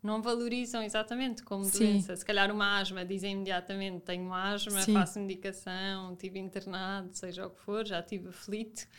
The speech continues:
Speaker 2: Exatamente.
Speaker 1: Mas da rinite está lá e pronto, mesmo que não esteja controlado.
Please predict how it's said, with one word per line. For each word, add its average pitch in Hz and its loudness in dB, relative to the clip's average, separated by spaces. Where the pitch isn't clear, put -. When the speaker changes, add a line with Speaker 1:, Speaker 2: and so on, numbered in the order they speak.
Speaker 2:
Exatamente. 180 6
Speaker 1:
Mas 208 6
da 208 -4
rinite 269 0
está 254 2
lá 262 0
e 262 -2
pronto, 208 -6
mesmo 214 2
que 226 -4
não 220 0
esteja 220 -2
controlado. 208 -6